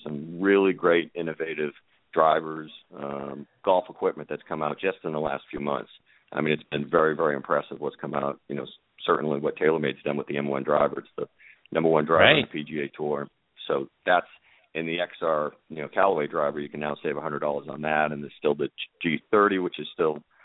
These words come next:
Speaker 1: you know, one of the best sellers. There's the great Big Bertha driver from Callaway, the Cobra Fly Z driver, the Titleist nine fifteen driver, and the Nike Vapor driver. There's more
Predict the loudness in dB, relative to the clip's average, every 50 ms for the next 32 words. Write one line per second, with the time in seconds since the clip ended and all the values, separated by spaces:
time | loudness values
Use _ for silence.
0 | _ _ -8 -4 -2 0 0 0 0 0 0 2 2 2 2 0 0 2 2 4
1 | 2 2 0 -2 -4 -6 -8 -10 -14 -16 -18 -18 _ -18 -18 -18 _ _ _ _
2 | 2 2 2 2 0 -4 -4 -4 0 2 4 4 4 4 0 -2 -2 2 4 4
3 | 4 4 2 -2 -6 -14 -12 -8 -6 -6 -4 -4 -6 -6 -6 -6 -6 -6 -8 -12
4 | -10 -6 -6 -6 -6 -6 -10 -12 -8 -6 -6 -6 -6 -8 -6 -4 -4 -2 2 4
5 | 6 6 6 6 4 2 0 -2 -4 _ _ _ _ _ _ -16 -6 -4 -4 -2
6 | -2 -4 -6 -8 -10 -12 -12 -12 -14 -16 -10 -2 0 2 2 4 4 4 4 4
7 | 4 2 -2 -4 -6 -6 -6 -6 -8 -10 -6 -4 -4 -4 -4 -6 -8 -6 -4 -4
8 | -4 -4 -6 -8 -8 -8 -6 -2 0 0 0 0 -2